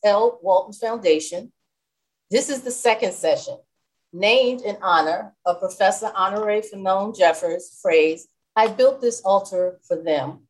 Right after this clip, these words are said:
from the poem, Catalog, Water, from her book of poetry, The Age of Phyllis, published in twenty twenty. We are so happy to have these amazing presenters as follows.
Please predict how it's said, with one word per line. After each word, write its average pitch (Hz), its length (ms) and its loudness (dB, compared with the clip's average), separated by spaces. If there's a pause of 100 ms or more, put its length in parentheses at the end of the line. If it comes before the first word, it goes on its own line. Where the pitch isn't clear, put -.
from 208 220 2
the 233 80 2
poem, 143 540 -2 (420)
Catalog, 170 680 2 (140)
Water, 156 480 2 (240)
from - 160 -10
her 180 80 -6
book 190 240 -6
of 214 160 -4
poetry, 175 720 -2 (240)
The 180 140 -8
Age 180 260 2
of 170 100 -4
Phyllis, 123 520 -2 (140)
published 202 400 2
in 160 120 -4
twenty 156 340 0
twenty. 139 380 -10 (840)
We 202 200 0
are 202 60 0
so 220 480 0
happy 185 320 0
to 175 100 2
have 170 240 2
these 170 200 -10
amazing 170 460 -4
presenters 156 720 -2
as 151 180 0
follows. - 520 -2